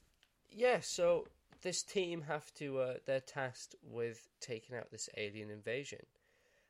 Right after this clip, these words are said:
And there was, like, a slow reveal of what the, uh, what the butterflies were, what the invasion was, like, what was actually going on.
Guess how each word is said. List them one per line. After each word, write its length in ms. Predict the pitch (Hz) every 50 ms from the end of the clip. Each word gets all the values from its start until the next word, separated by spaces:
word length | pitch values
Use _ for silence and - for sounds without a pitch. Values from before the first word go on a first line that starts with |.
| _ _ -
And 160 | 139 139 147
there 80 | 151 151
was, 240 | 156 175 175 160 -
like, 200 | 180 170 - 165
a 100 | 151 143
slow 880 | - - - - - - 147 135 135 135 139 139 139 143 139 135 127 - _ _ _ _ _ _ _ _ -
reveal 720 | 123 120 120 110 98 104 123 131 135 120 107 92 - - - - - _ _ _ _ _ _ _ _ _ _ _ -
of 180 | - 107 101 -
what 300 | - 104 104 110 107 - - _ _ -
the, 300 | 113 107 104 104 101 98
uh, 280 | 98 95 95 95 104 110 - _ _ _ _ _ _ _ _ _ _ _ _ _ _ _ _ _ _ _ _ _ _ _ _ _
what 220 | - 117 117 110 -
the 80 | -
butterflies 640 | 101 - 127 120 113 110 - - 120 107 107 101 - - -
were, 260 | 104 104 101 98 101
what 240 | 98 - - - -
the 80 | 107
invasion 560 | 101 101 98 - 98 98 101 98 101 101 95 92
was, 460 | 98 95 92 90 92 98 107 - -
like, 140 | 95 95 - -
what 200 | 104 98 - -
was 100 | 107 104
actually 360 | 95 92 - - - 107 101
going 280 | - 110 101 98 98 101
on. 240 | 98 95 - -